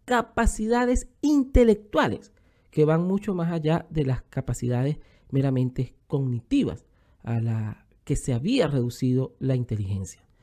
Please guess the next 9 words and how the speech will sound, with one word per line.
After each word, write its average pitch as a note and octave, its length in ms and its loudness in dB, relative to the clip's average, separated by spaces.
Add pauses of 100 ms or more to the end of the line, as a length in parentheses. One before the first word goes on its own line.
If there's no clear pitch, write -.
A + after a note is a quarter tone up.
(300)
Se - 140 -4
dedicó G3+ 300 0
a B3+ 40 -2
estudiar G3+ 480 -2
durante C#3 380 -4
muchos E3+ 680 -4 (140)
años G#2+ 480 -4 (160)
la C#3 120 2
inteligencia A2 760 -2